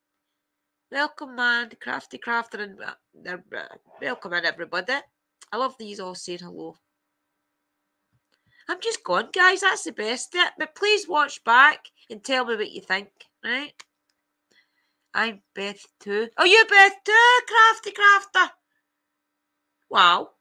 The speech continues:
<laughs> Hello, Beth. Hello, Beth. <laughs>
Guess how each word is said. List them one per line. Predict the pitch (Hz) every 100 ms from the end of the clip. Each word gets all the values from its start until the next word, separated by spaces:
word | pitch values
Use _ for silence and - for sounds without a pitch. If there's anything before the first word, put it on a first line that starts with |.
| _
<laughs> | _ - - 415 - 415 349 _ _ -
Hello, | 392 349
Beth. | 269 269
Hello, | 392 359 269
Beth. | 226 247 - _ _ - _ _ _
<laughs> | 480